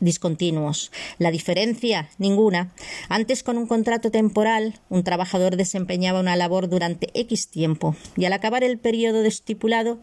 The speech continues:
iba a la calle con la liquidación correspondiente y, y sin, y sin indemnización, por supuesto. Y con el fijo discontinuo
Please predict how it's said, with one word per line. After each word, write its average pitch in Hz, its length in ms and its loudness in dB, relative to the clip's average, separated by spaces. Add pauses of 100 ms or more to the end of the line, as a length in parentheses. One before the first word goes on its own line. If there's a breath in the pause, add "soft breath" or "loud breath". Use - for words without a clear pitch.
iba 302 160 0
a 254 60 4
la 202 100 0
calle 214 300 -2
con 196 160 0
la 175 80 2
liquidación 170 560 -2
correspondiente 180 880 0 (1080 loud breath)
y, 165 840 0 (340 loud breath)
y 208 140 2
sin, 156 920 2 (580 loud breath)
y 190 120 0
sin 185 180 -4
indemnización, 160 840 0
por 151 140 -4
supuesto. - 540 -6 (240 loud breath)
Y 208 100 0
con 220 140 0
el 226 100 0
fijo 285 300 -2
discontinuo 208 880 -2